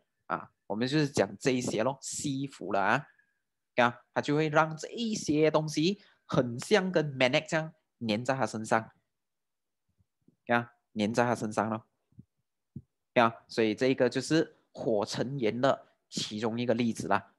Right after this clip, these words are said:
所以我们有火山石，跟还有什么呢？花岗岩，呀，所以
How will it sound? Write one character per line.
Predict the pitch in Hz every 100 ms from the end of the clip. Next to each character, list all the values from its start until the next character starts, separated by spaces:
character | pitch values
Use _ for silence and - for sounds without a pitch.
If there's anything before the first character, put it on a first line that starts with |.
| -
所 | 110
以 | 98
我 |
们 | 98 104
有 | 90 95 _
火 | - 101 - -
山 | 156 139 139
石， | - 135 208 - _ _ _ -
跟 | 170 196 202
还 | -
有 | 147
什 | 147
么 | 175
呢？ | 175 175 _ _ _ - _ _
花 | - 127 113 120
岗 | 110 107 113 113
岩， | 95 92 98 - _ _ _ _ _ _ _ _ _ _ _ _
呀， | 107 107 110 _ -
所 | 131
以 | 123 110